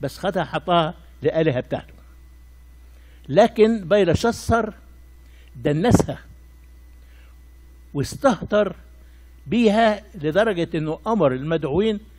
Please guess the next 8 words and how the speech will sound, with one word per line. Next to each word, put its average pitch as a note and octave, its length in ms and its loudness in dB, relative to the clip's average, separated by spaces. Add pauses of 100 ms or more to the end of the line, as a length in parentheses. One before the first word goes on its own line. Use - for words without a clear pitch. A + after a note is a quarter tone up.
(260)
بإنه F3+ 260 4
يشربوا F#3 580 4
الخمر F3 440 2
فيها، D3 260 0 (1700)
وفي F3+ 260 2
نفس G3 240 6
الوقت F3 400 6
كانوا E3+ 480 0